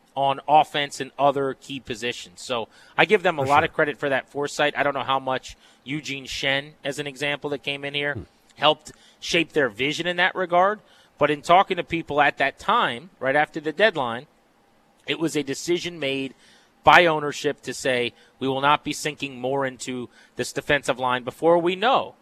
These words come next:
Speaker 1: what our G M envisions for the team, what the head coach is going to want." Now, would you like to swap out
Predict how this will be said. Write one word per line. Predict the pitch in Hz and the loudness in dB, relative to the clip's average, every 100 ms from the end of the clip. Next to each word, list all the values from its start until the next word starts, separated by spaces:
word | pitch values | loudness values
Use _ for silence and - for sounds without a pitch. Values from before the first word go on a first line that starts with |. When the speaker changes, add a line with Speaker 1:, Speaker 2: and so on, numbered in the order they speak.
| _ _ _ | _ _ _
Speaker 1:
what | - 151 | 2 6
our | 156 151 | 6 6
G | 135 151 139 | 2 -4 0
M | 123 113 104 _ _ - | -2 -4 -10 _ _ -12
envisions | 131 120 139 135 120 | -8 -2 -2 -4 -10
for | - 120 | -8 -8
the | 113 | -6
team, | - 113 98 | -8 -12 -4
what | 123 143 | -4 -2
the | 120 | 0
head | 120 127 113 | 0 0 -2
coach | 139 139 127 135 | -2 -2 -4 -10
is | 117 | -6
going | 127 120 113 | -4 -4 -8
to | 110 | -8
want." | 107 117 95 _ _ - - | -6 -8 -10 _ _ -16 2
Now, | 139 127 - _ - | 2 2 -2 _ -2
would | 143 180 | 0 0
you | 175 | 0
like | 180 175 - | 4 4 4
to | 160 | -8
swap | - 151 151 151 | -6 4 6 6
out | 143 127 104 | 4 0 0